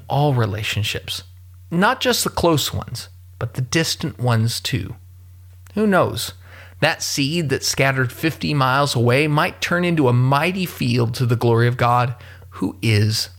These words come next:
love. Showing love to a stranger may not allow you to see the impact of the love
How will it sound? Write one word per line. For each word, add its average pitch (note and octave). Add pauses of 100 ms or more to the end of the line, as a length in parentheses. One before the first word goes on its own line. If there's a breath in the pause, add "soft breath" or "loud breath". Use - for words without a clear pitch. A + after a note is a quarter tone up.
love. A#2 (760)
Showing D3
love B2
to C#3
a C3
stranger E3
may B2
not C3
allow C3
you D3
to B2
see C#3+
the C#3
impact G#3+
of A2
the G2+
love F2+